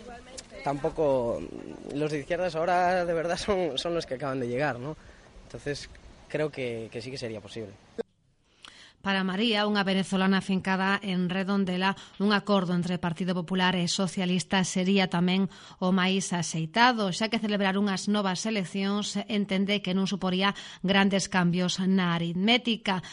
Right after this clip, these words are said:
Speaker 2: Sinala que non lle gustaría un acordo con Podemos, porque podría ser algo semellante ao que acontece no seu país natal.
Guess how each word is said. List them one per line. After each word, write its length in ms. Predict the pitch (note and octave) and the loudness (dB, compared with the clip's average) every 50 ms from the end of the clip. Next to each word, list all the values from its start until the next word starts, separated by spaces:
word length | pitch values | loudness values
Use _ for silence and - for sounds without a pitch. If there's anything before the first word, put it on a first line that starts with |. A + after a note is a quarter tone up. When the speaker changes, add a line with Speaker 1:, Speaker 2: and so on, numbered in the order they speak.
| - - | -18 -14
Speaker 2:
Sinala 720 | - - G3+ G3 G3+ G#3+ G#3+ A3 A3 A3 A3 A3+ A#3 A#3 | -6 0 4 6 8 8 8 8 6 6 6 6 4 2
que 160 | - G3+ G3 | 2 2 4
non 240 | G3 G#3+ A3+ A3 G#3 | 6 6 8 8 6
lle 80 | F#3+ G3 | 6 4
gustaría 480 | G3 G#3 G3 - G3+ F#3+ F#3+ G#3 G3+ | 2 0 0 0 2 2 4 4 4
un 80 | G3 G3 | 4 4
acordo 480 | F#3+ E3+ - F#3 F3+ F3 F3+ F3+ E3 - | 2 2 2 0 0 0 0 -2 -2 0
con 240 | F3+ E3+ F3 E3 | 0 0 2 0
Podemos, 640 | - F3 F3 E3+ G3 G#3+ A#3 B3+ C#4+ D#4 D#4+ D#4 - | 0 -2 0 2 4 4 4 4 4 2 0 -2 -2
porque 240 | - F#3+ F3 - F#3 | -4 -4 -4 -4 -4
podría 320 | E3 F#3 F#3 G3+ G#3 G3+ | -2 0 0 2 2 2
ser 240 | F#3+ - G3+ F#3+ F#3 | 0 0 0 0 2
algo 240 | F#3+ F#3+ F#3 F#3 F#3+ | 0 0 0 -2 -2
semellante 640 | G3 C4+ C4 B3 A3+ G3+ G3+ F#3+ G3 G#3+ G#3+ G3+ - - - - - F#3+ | 0 0 0 0 2 2 2 2 2 0 -2 -4 -4 -14 -18 -8 -6 -4
ao 20 | F#3 | -2
que 80 | F#3 E3 | -2 -2
acontece 560 | - F#3+ F#3+ G3 A3+ A3+ - - - E3 E3 | -2 -2 0 0 0 0 -2 -2 -4 -4 -2
no 80 | E3 E3 | -2 -2
seu 240 | - G3+ G3+ G#3 | 0 0 -2 0
país 240 | G3+ A3+ G3+ F#3 F#3 | 0 2 2 2 2
natal. 400 | F3+ F#3+ F3 E3 - D#3+ C#2+ - | 0 -2 -2 -4 -6 -12 -12 -14